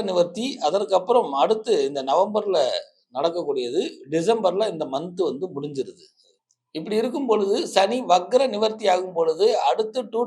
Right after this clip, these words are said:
தௌசண்ட் டுவெண்ட்டி ஃபைவ்ல வரக்கூடிய சனி பயிற்சி பன்னிரெண்டு ராசிகளுக்கு என்ன மாதிரி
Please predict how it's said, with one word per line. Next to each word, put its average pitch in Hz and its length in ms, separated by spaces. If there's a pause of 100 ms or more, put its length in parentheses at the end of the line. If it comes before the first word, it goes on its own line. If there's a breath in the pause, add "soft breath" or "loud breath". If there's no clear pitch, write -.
தௌசண்ட் 226 420
டுவெண்ட்டி 214 360
ஃபைவ்ல 190 440
வரக்கூடிய 180 560
சனி 170 260
பயிற்சி 160 420 (140)
பன்னிரெண்டு 175 600
ராசிகளுக்கு 180 680 (500 soft breath)
என்ன 196 320
மாதிரி 190 360